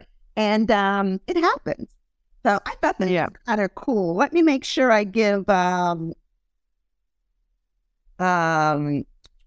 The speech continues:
Speaker 1: yeah, this was by Leah Njoki. It's N J O K I. She's the author of Relationship Truths, Everything You Wish You Knew About Love, and you can follow her on Medium.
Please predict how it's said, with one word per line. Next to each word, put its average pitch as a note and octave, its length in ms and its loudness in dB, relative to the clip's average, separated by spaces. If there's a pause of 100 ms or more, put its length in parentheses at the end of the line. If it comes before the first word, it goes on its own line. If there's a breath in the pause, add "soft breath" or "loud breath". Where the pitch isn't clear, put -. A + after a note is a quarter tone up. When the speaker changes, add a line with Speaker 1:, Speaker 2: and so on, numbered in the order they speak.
(260)
Speaker 1:
yeah, B3+ 280 2
this D#4 180 -2
was A4 180 -2
by B3+ 240 2
Leah D4 680 0 (600)
Njoki. G3+ 580 -2 (100)
It's - 240 -6 (120)
N C#4+ 240 0
J B3 300 -2
O A3+ 260 0
K - 380 -6 (160)
I. G#3 460 2
She's A3+ 240 -6
the - 160 -4
author D4+ 500 2
of G#3 160 2
Relationship A3 640 -2
Truths, B3+ 420 -4 (580)
Everything D4 460 2
You C4+ 140 2
Wish B3+ 240 -2
You A3 100 -2
Knew G3 180 2
About F3 380 0
Love, A#3+ 500 2
and G3 120 -2
you F3 80 -4
can E3+ 260 -6
follow G3+ 380 0
her F3+ 240 -4
on D#3 220 -4
Medium. C#4+ 580 0